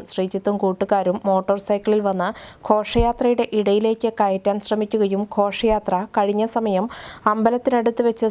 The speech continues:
സുരേഷ് ശ്രീജിത്തിനോട് ഇക്കാര്യത്തെക്കുറിച്ച് ചോദിച്ച് വാക്കുതർക്കമുണ്ടാവുകയും മദ്യലഹരിയിൽ ശ്രീജിത്തും കൂട്ടുകാരും ചേർന്ന് സുരേഷിനെ ആക്രമിക്കുകയുമായിരുന്നു.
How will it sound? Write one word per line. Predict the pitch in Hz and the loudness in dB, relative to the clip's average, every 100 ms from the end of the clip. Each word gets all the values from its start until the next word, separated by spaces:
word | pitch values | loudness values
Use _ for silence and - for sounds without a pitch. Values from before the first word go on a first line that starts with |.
| - | 0
സുരേഷ് | 208 196 202 | 2 2 0
ശ്രീജിത്തിനോട് | - 208 214 208 208 196 | 0 0 0 -2 0 0
ഇക്കാര്യത്തെക്കുറിച്ച് | 196 208 214 220 226 226 214 208 202 | 2 2 2 0 0 0 -2 -4 0
ചോദിച്ച് | 190 190 208 - 190 | 0 2 0 0 2
വാക്കുതർക്കമുണ്ടാവുകയും | 190 180 208 208 214 214 202 190 185 180 180 190 247 - - - | 2 0 0 0 -2 -2 0 2 2 2 0 0 -2 -14 -10 0
മദ്യലഹരിയിൽ | 214 208 233 226 220 226 208 202 | 2 2 2 2 2 2 2 2
ശ്രീജിത്തും | 202 196 214 214 196 | 0 0 0 0 2
കൂട്ടുകാരും | 190 190 208 214 208 202 | 0 0 2 2 0 0
ചേർന്ന് | 196 196 185 | 0 2 0
സുരേഷിനെ | 196 185 185 - 185 175 180 | 2 2 2 0 0 0 -4
ആക്രമിക്കുകയുമായിരുന്നു. | - 196 190 190 175 170 170 165 165 180 | -2 -2 0 0 0 2 0 0 0 0